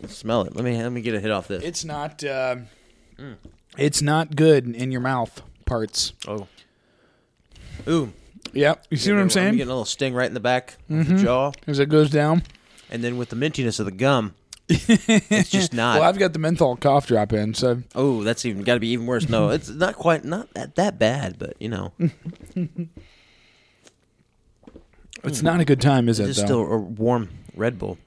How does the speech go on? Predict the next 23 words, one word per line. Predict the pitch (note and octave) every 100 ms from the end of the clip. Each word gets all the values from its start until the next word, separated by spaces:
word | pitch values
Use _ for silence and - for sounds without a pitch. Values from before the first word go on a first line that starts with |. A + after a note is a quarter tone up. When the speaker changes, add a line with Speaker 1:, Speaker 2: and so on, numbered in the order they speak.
| _ -
Speaker 2:
That | - A#2+ B2
warm | B2 B2+ C3 C3 C3
Red | A#2+
Speaker 1:
Mm. | A#2+
Speaker 2:
Bull. | A2 G#2+ G#2+ - - - - - - _ _ -
That's | B2+
Speaker 1:
All | A2+
Speaker 2:
like | A2
Speaker 1:
right. | F#2 -
Speaker 2:
a, | -
I'm | F3
like | C#3
a |
warm | A#2+ C3 D#3+ D#3+
Red | D#3 D3
Bull | C#3 C3
to | B2
tuck | D#3 C#3 -
you | B2
in |
at | A#2+
night. | A#2+ B2+ B2 -
Speaker 1:
Oh. | G#2+ A2